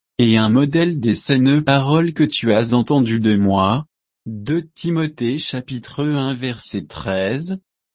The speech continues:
et, jusqu'à ce que je vienne, attache-toi à la lecture,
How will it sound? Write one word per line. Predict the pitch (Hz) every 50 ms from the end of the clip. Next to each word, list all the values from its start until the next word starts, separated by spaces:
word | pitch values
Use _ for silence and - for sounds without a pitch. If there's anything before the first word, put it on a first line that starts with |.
| _ _ _ _ _ -
et, | 101 95 95 101 123 156 - _ _ _ -
jusqu'à | - 104 95 127 160 185 180 - - 170 156 147
ce | - - 160
que | 156 156 156 143
je | 120 107 110 107
vienne, | 98 92 101 104 101 98 101 107 131 151 170 175 _ _ _ _ -
attache-toi | 139 131 127 - 135 127 127 - - - - - - 127 151 156 156
à | 139
la | 107 98 95
lecture, | 98 113 107 - - - - 98 95 95 98 110 135 156 156